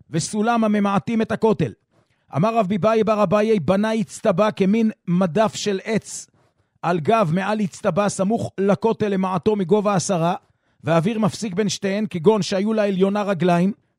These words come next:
וכותב המשנה ברורה שהאצטבה נתחברה לקרקע מערב שבת, אבל אם לא נתחברה אינו מועיל, שהרי ראויה להינטל משם בשבת,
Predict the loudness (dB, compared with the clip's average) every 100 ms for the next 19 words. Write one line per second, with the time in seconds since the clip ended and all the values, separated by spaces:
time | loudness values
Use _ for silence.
0 | -8 -4 0 0 0 0 0 2 2 2
1 | 0 -4 -2 -2 0 0 0 -2 0 0
2 | 0 -2 0 0 0 -2 -4 -2 0 0
3 | -2 0 0 2 0 0 -2 -2 0 0
4 | 0 2 2 2 -2 -4 -2 0 0 0
5 | 0 0 -2 -2 -4 -2 -2 0 0 2
6 | 0